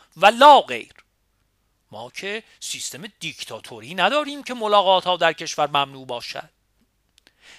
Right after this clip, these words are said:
قبلاً از او پرسیده بودم که آیا نیکسون داوطلب دریافت جایزهٔ صلح نوبل هست؟ امروز خبر داد بلی. هوا پس از یک باران ده ساعته آفتاب شده و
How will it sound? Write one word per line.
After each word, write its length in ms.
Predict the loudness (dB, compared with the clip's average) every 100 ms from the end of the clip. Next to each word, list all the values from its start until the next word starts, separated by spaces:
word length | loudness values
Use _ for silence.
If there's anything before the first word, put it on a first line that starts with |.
| _
قبلاً 300 | 2 2 2 -2
از 160 | -4
او 60 | -10
پرسیده 480 | -12 -10 -8 -10 -10
بودم 300 | -6 -6 -4
که 120 | -4
آیا 320 | -4 -4 -6
نیکسون 760 | -8 -12 -8 -8 -6 -8 -8 -8
داوطلب 680 | -4 -4 -4 -4 -2 -2 -2
دریافت 520 | -2 -2 -4 -6 -10
جایزهٔ 540 | -10 -8 -8 -10 -12
صلح 320 | -12 -12 -12
نوبل 480 | -14 -14 -8 -4 -4
هست؟ 560 | 2 2 2 -2 -8 -14
امروز 320 | -16 -14 -8
خبر 300 | -4 0 0
داد 340 | 0 -2 -4 -8 -8
بلی. 260 | -6 -6 _ _ _ _ _ _ _ _ _ _ _ _ -20 -20 -12
هوا 500 | -10 -8 -6 -6 -8 -14 _
پس 220 | -6 -4 -4
از 140 | -4
یک 140 | -6 -2
باران 480 | -2 0 -2 -4 -8
ده 320 | -2 0 0
ساعته 540 | -6 -6 -6 -6 -8 -10
آفتاب 580 | -10 -10 -10 -10 -6 -6
شده 500 | -6 -12 -10 -8 -8 -12 -18
و 60 | -16